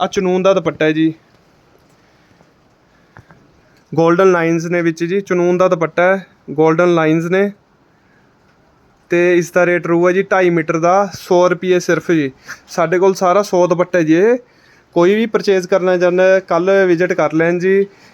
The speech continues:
ਕੱਲ੍ਹ ਸਾਰਾ ਕੁਛ ਤੁਹਾਨੂੰ ਮਿਲੂਗਾ, ਕੱਲ੍ਹ ਹੀ ਕੱਟ ਪੀਸ ਕੀਤੇ ਜਾਣਗੇ ਓਪਨ ਜੀ। ਕੱਲ੍ਹ ਦੇ ਦਿਨ ਲਈ ਇਹ ਸੇਲ ਰਹੂਗੀ। ਸ਼ਨੀਵਾਰ ਦਾ ਦਿਨ ਹੈ ਜੀ, ਅਠਾਰਾਂ ਮਈ ਤਰੀਕ ਹੈ ਜੀ। ਸ਼ਨੀਵਾਰ ਦਾ ਦਿਨ ਹੈ, ਅਠਾਰਾਂ ਮਈ ਤਰੀਕ ਹੈ ਜੀ। ਸਵੇਰੇ ਨੌ ਵਜੇ ਤੋਂ ਕੱਟ ਪੀਸ ਵੀ ਓਪਨ ਕਰ ਦਿੱਤੇ ਜਾਣਗੇ ਤੇ ਦੁਪੱਟੇ ਵੀ ਨੌ ਵਜੇ ਤੋਂ ਤੁਸੀਂ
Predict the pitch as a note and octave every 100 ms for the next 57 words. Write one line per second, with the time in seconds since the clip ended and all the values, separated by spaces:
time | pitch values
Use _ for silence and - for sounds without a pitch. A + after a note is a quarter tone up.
0 | - E3 E3+ F#3+ F#3+ G3 G3 G3 F#3+ E3+
1 | F#3 F#3 - F#3 F3+ F#3+ F3+ F3 D#3+ E3+
2 | F3+ E3+ F3 F#3+ F3 E3 - F3 - E3+
3 | F3+ F3 F3+ F3 C#3+ D#3+ E3 F3+ G3 G3+
4 | - - - _ _ E3 F#3+ G3 G3+ G3
5 | F#3+ G3 G3 G3 G3 E3 D3+ D3+ E3+ F3+
6 | G3+ G3+ _ _ _ _ - - F3 F#3
7 | F#3 F3 F#3 D#3+ D#3+ E3+ F3 F#3+ F#3+ -
8 | _ _ _ _ - F3+ F3 F#3 F3+ F#3
9 | F#3 E3+ D#3 D3+ E3+ E3+ G#3 G3+ _ -
10 | _ _ _ _ - - E3+ F3+ F3+ F3
11 | F3+ E3+ F3+ F#3 F3+ F3 F3 F3 F3 D#3+
12 | D#3+ F3 F3+ F#3+ F#3+ F3 F3+ F#3 F3+ F3+
13 | F#3 F#3 F#3 F#3 F#3 F3+ F3+ D#3+ E3+ F#3
14 | F3+ G3+ F#3+ G3 F#3 F3 F#3 G3 G3 F#3+
15 | G3 G3 F#3+ G3 F3 F3 F3 F3 F3+ F#3+
16 | F#3+ E3+ E3 E3+ E3+ E3 E3 F#3+